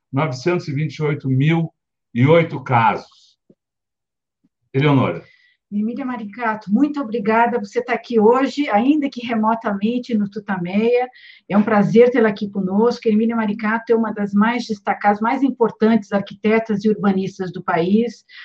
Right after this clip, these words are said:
Speaker 2: Foi secretária executiva do Ministério das Cidades, na gestão Lula, foi secretária de Habitação na gestão Irundina, aqui em São Paulo, professora da usp. Tá organizando já há algum tempo o B R Cidades,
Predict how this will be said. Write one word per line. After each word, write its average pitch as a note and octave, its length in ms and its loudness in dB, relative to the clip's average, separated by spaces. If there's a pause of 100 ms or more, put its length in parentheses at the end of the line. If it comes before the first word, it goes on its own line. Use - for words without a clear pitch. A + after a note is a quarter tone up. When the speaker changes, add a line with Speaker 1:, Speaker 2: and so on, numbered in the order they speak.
(160)
Speaker 2:
Foi G#3+ 100 4
secretária A3 460 4
executiva G#3+ 580 2
do G#3 100 2
Ministério G3+ 480 4
das G3 220 -2
Cidades, G3 640 -2
na F3+ 100 -6
gestão F3 320 -10
Lula, A3 480 4
foi G#3+ 120 0
secretária G#3+ 580 0
de G#3+ 80 0
Habitação G3+ 760 0 (380)
na G3 140 2
gestão G3+ 400 4
Irundina, F#3 480 2
aqui F3+ 180 -6
em F3+ 60 -2
São F3 200 -4
Paulo, G3+ 380 2
professora G3+ 500 -4
da F3+ 220 -2
usp. G#3+ 480 0 (300)
Tá C4+ 160 6
organizando A#3 880 2
já G#3+ 580 2
há F#3 120 0
algum F#3+ 420 0
tempo B3 580 0 (300)
o G3+ 80 -4
B F3+ 100 4
R A#3 300 2
Cidades, G#3 720 0